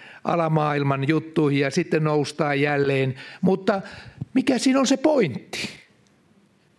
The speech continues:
Jos ei siinä ole tämä, että meni itseensä. Mikä sen muutoksen, kun se oli alas-, alaspäin näin, yksi, kaksi oli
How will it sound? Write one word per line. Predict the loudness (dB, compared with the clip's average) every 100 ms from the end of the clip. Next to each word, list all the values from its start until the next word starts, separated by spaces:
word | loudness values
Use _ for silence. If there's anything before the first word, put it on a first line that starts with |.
| _ _ 0
Jos | 2 4
ei | 2
siinä | 4
ole | 2
tämä, | 2 4 2
että | 2
meni | 2 4 2
itseensä. | 0 -2 -2 -2 -4 -6 -12 _ _ -2
Mikä | 0 2 2
sen | 2 2
muutoksen, | 4 4 4 2 2 2
kun | 2
se | 4
oli | 4
alas-, | 4 4 2 2
alaspäin | 2 2 0 0 4 4
näin, | 4 2 0 -6 -20 -20 _ _
yksi, | 0 0 0
kaksi | 0 2 2
oli | 4 4 2